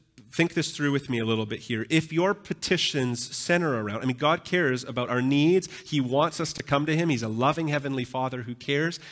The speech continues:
absolutely. But if your petitions center around your comfort, your ease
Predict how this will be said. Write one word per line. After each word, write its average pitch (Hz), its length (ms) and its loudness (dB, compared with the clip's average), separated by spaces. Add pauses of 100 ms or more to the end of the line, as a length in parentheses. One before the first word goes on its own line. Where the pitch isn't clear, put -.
(100)
absolutely. 131 680 0 (160)
But - 160 -2
if 175 200 2
your 220 120 4
petitions 180 760 -2
center 202 800 -2
around 110 640 -4 (520)
your 127 140 0
comfort, 156 560 -2 (1300)
your 139 440 0
ease 175 680 -6